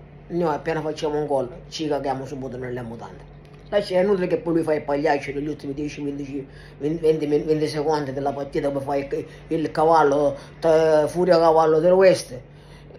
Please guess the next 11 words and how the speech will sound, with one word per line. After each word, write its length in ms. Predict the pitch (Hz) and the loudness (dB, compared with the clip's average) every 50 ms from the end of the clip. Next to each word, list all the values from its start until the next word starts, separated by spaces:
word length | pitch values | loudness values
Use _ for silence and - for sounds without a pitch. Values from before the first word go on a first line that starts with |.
| - - - - - - - - | -20 -20 -20 -20 -20 -20 -10 -8
perché 260 | 185 180 - 180 165 | -6 -6 -4 -4 -2
quello 260 | - 180 170 160 160 | 2 2 4 4 4
è 40 | 151 | 2
sotto, 300 | - 165 151 - - 165 | 0 -2 -6 -4 -6 -4
sono, 500 | - 170 156 147 147 147 147 156 175 160 | -4 -2 -2 -2 -2 -2 -4 -4 -4 -6
sono 320 | - - 185 175 165 156 | -4 -2 -2 -2 -2 -2
soltanto 460 | 143 156 165 160 - 196 185 175 160 | -4 -8 -8 -4 -4 -2 -2 -2 -2
pagliacciate 640 | 139 160 160 156 156 147 - - - 143 123 120 131 | -2 0 0 2 0 0 0 0 -6 -6 -6 -6 -8
che 100 | 113 123 | -12 -12
fa 180 | 117 - - 120 | -14 -14 -14 -12
lui, 220 | 113 113 113 101 | -12 -12 -12 -14